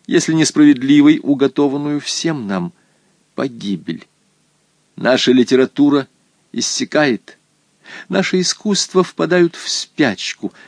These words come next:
Панкрат далеко не Гомер, Ариан не Ксенофонт. Когда я пытался обессмертить в камне черты Антиноя Проксителя, не нашлось.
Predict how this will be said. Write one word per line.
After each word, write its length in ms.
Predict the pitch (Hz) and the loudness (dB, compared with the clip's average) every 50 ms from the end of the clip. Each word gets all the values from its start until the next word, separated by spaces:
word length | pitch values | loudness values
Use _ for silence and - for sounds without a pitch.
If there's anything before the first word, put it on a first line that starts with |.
| - _ - | -20 _ -4
Панкрат 920 | - 208 208 190 180 - - - 127 120 117 101 87 82 - - - - | -2 0 0 -2 -4 -6 -6 -4 0 0 2 0 0 -4 -6 -14 -20 -18
далеко 680 | - - 110 104 101 104 101 _ _ - - 170 196 190 | -8 -2 -2 -2 0 -2 -6 _ _ -2 2 2 2 2
не 200 | 151 117 104 98 | 2 0 -4 -6
Гомер, 500 | 90 95 98 95 95 92 104 120 120 - - - _ _ _ _ _ _ _ _ _ _ _ _ _ _ _ _ | -4 -2 -2 0 0 0 0 -2 -2 -4 -10 -18 _ _ _ _ _ _ _ _ _ _ _ _ _ _ _ _
Ариан 840 | - 240 240 233 220 226 226 220 220 214 196 175 151 127 113 107 104 | -2 0 0 2 2 2 2 2 2 2 2 2 0 0 -2 -2 -2
не 160 | 107 127 143 | -2 0 -2
Ксенофонт. 1120 | - - - - - 113 110 104 92 - - - - 131 151 143 123 113 95 - - - _ _ _ _ _ _ _ _ _ _ _ _ _ _ _ _ _ _ _ _ _ _ _ _ _ _ _ | -2 -2 -4 -4 -4 -2 -2 -4 -6 -6 -4 0 2 2 2 2 -2 -6 -12 -16 -20 -20 _ _ _ _ _ _ _ _ _ _ _ _ _ _ _ _ _ _ _ _ _ _ _ _ _ _ _
Когда 280 | - - 101 101 107 | -12 -6 -4 0 2
я 120 | 104 107 104 | 2 2 2
пытался 480 | - 110 95 117 117 110 101 - - | 0 0 0 2 2 2 2 2 2
обессмертить 720 | 104 104 107 110 - - - 110 110 107 98 - 104 98 - | 2 2 2 2 2 0 0 2 0 0 0 -2 -4 -6 -6
в 100 | - - - | -8 -8 -4
камне 380 | - 117 107 101 101 101 98 | -2 -2 0 0 0 -2 -2
черты 420 | - - - 101 101 _ - 110 101 | -2 -2 -4 -4 -4 _ 0 0 0
Антиноя 720 | 101 104 104 - - 120 123 123 117 110 101 92 92 90 | 0 0 -4 -4 -6 -4 -4 -2 0 0 2 2 0 0
Проксителя, 1200 | - - 120 120 131 - - - - - - - 123 117 98 - - - - 92 92 92 87 82 _ _ _ _ _ _ _ _ _ _ _ _ _ _ _ - | -4 -8 -10 -10 -10 -10 -12 -12 -12 -12 -10 -8 -8 -8 -8 -10 -12 -10 -8 -8 -8 -8 -10 -12 _ _ _ _ _ _ _ _ _ _ _ _ _ _ _ -14
не 100 | - 87 | -10 -8
нашлось. 640 | 87 92 98 - - - - 139 139 - - - | -8 -8 -8 -8 -8 -8 -8 -8 -10 -12 -16 -18